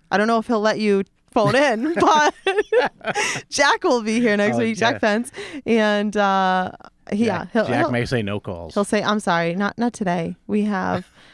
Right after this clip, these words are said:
Speaker 1: another political figure on. We don't have time for Rod and his stories, but I, I'll wanna know all about it. So
Speaker 2: I'll let you
Speaker 1: you
Speaker 2: know.
Speaker 1: can, you
Speaker 2: I'll
Speaker 1: can
Speaker 2: let you
Speaker 1: phone
Speaker 2: know.
Speaker 1: in. I'm gonna phone a friend and you can call in. <laughs> So,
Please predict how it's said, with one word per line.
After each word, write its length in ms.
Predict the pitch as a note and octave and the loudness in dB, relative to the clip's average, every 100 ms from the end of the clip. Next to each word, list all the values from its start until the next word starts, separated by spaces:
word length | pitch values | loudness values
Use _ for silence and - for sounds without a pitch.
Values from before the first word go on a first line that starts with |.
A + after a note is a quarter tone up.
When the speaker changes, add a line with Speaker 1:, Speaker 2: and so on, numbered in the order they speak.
| _ | _
Speaker 1:
another 280 | G3 F#3+ F#3+ | -2 0 0
political 460 | G#3 F#3 F3+ E3+ F3 | 0 -2 0 -2 -2
figure 360 | F3+ E3+ F3 | -2 0 0
on. 300 | E3 E3+ E3 | 2 0 0
We 100 | F3+ A3 | 0 2
don't 140 | G#3+ | 2
have 160 | F#3 F3+ | 0 -2
time 320 | F3 E3 E3+ | -4 -2 -4
for 140 | - | -4
Rod 320 | F3 E3 E3+ F3 | -4 -2 -2 -2
and 140 | F3+ | -6
his 260 | F3 F3+ F3+ | -6 -8 -8
stories, 480 | - - F3+ E3+ E3+ | -12 -6 -2 0 0
but 140 | F#3+ | 0
I, 160 | A3 B3 | 2 2
I'll 180 | A3 A#3 | 0 2
wanna 220 | A#3+ A3 F#3+ | 2 0 0
know 160 | E3+ | 0
all 200 | F3 F3+ | 2 0
about 260 | F3 F3 F3+ | 0 -2 -2
it. 140 | - | -4
So 160 | - - | -2 -2
Speaker 2:
I'll 100 | B2 | 0
let 200 | C3+ - | -4 0
you 60 | F#3+ | 2
Speaker 1:
you 60 | D4+ | 4
Speaker 2:
know. 40 | |
Speaker 1:
can, 260 | F4+ F4+ - | 2 0 -2
you 120 | A#3+ | 0
Speaker 2:
I'll 40 | B3 | 2
Speaker 1:
can 80 | C4+ | 0
Speaker 2:
let 40 | |
you 20 | C4 | 2
Speaker 1:
phone 200 | B3+ B3 | 2 2
Speaker 2:
know. 60 | |
Speaker 1:
in. 180 | G#3+ F3+ | 2 0
I'm 60 | F#3 | 0
gonna 120 | F#3+ | -2
phone 240 | A3+ G#3 | 0 0
a 60 | G#3 | 0
friend 400 | - F3+ E3+ F3+ | -2 -2 -2 -4
and 140 | F3+ | -4
you 80 | F3 | -6
can 160 | F#3 F#3 | -6 -2
call 340 | G#3 G3+ A#3+ D#4 | 2 2 2 0
in. 1080 | - F#4+ - E4 - - - - C#4 E4+ - | 0 0 0 -2 -2 -4 -6 -2 -2 -4 -8
<laughs> 20 | - C5 C5 F#4+ E4+ E4 C#4 - | -2 0 2 -2 -8 -12 -14 -14
So, 480 | - D#4+ D4+ C#4+ | 0 2 4 2